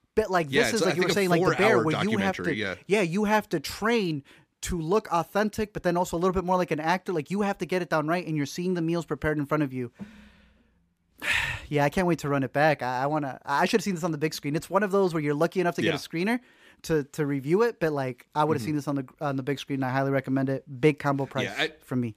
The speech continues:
Speaker 2: That is, that is a thing that, like, uh, 'cause we got, we got a screener, but I was lucky enough to have a chance to see it on the big screen. Please try to, if you can, if it's playing in your city,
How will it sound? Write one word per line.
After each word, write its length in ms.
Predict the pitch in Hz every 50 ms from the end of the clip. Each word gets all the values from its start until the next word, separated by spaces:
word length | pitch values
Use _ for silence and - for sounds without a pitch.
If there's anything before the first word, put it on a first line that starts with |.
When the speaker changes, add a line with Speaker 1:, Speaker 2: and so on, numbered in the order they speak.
| _ _ -
Speaker 2:
That 240 | 120 170 160 175
is, 120 | 196 185 165
that 200 | 135 156 156 165
is 100 | 160 -
a 60 | 185
thing 420 | - - 131 120 123 131 143 139
that, 240 | 120 127 117 110 110
like, 320 | 117 117 110 104 104 - - - - - _ _ _
uh, 220 | - 131 117 110 107
'cause 240 | 104 - 120 101 107
we 120 | 131 131
got, 300 | 127 135 131 131 - - 127
we 100 | 120 123
got 100 | 131 127
a 40 | 120
screener, 440 | 120 - - 123 113 110 110 110
but 120 | 98 104 101
I 100 | 104 110
was 180 | 107 110 104
lucky 220 | 120 113 - - 107
enough 160 | 104 104 95
to 120 | - - 101
have 200 | 98 110 120 117
a 40 | 117
chance 260 | - - 104 95 -
to 60 | 98
see 160 | - - 101
it 60 | 92
on 80 | 95 92
the 60 | 92
big 140 | 90 92 87
screen. 320 | - - 101 95 90 87 85 - - - _ _ _ _
Please 320 | - - 185 214 220 208
try 280 | - - - 123 117 110
to, 300 | 104 - 107 98 92 90 90 -
if 180 | 120 120 -
you 80 | 120 113
can, 240 | - 117 107 101 101
if 120 | 95 -
it's 100 | 117 -
playing 320 | - - 156 151 156 156 151
in 120 | 143 127
your 140 | 113 107 101
city, 420 | - - - 110 107 101 95 87